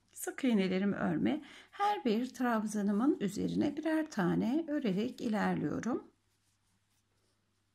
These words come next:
Modelimizi uygulayacağımız yere geldiğimiz zaman yine bir tane zincirimi çekiyorum.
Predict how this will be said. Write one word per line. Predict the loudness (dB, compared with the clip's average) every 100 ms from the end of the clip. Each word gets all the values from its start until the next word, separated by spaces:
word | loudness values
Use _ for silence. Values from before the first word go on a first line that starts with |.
| _ _ _ _ _ _ 2
Modelimizi | 2 4 0 0 0
uygulayacağımız | 2 2 2 2 2 0 2 2 2
yere | 0 0
geldiğimiz | -2 -2 0 2 2 2
zaman | 0 2 4
yine | 8 8 6
bir | 0
tane | -2 0 2 2
zincirimi | 2 2 2 0 0
çekiyorum. | -2 -2 -2 0 -2